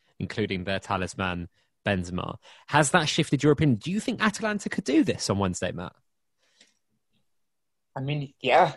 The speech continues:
Speaker 2: I, I mean, I really do
Speaker 1: <laughs>
Speaker 2: think. I mean, I, listen, I, I, I, I think there's a lot to, to say and a lot of credit to be given for Real Madrid, um, and a lot of respect to have for the fact that they are the most storied, most successful team, club in this competition ever.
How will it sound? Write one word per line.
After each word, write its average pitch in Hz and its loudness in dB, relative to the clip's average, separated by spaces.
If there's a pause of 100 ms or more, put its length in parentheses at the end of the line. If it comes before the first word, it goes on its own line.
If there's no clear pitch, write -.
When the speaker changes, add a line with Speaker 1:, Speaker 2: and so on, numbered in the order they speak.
(120)
Speaker 2:
I, - -4
I 143 2
mean, 151 0
I 151 4
really 147 6
do 147 4
Speaker 1:
<laughs> - -
Speaker 2:
think. 143 -4
I 117 -2
mean, 120 -8 (240)
I, - 4
listen, 160 4
I, 120 6
I, 135 4 (120)
I, 131 2 (180)
I 143 0
think 170 -6
there's 156 0
a 143 4
lot 139 4
to, 143 -4
to - -12
say 127 2
and 123 -8
a 117 -4
lot 120 4
of - -14
credit 120 0
to - -12
be 117 -8
given 117 -2
for 120 0
Real 113 0
Madrid, 113 -2 (340)
um, 107 2
and 120 -4
a 117 2
lot 120 4
of 113 -4
respect 127 -2
to 127 -10
have 120 0
for 117 -2
the - -14
fact 120 0
that 107 -4
they 120 2
are 110 6
the 117 -2
most - -8
storied, 135 2
most 131 -2
successful 123 -2 (720)
team, 139 -4
club 135 4
in 131 -2
this 117 -6
competition 117 -4
ever. 147 2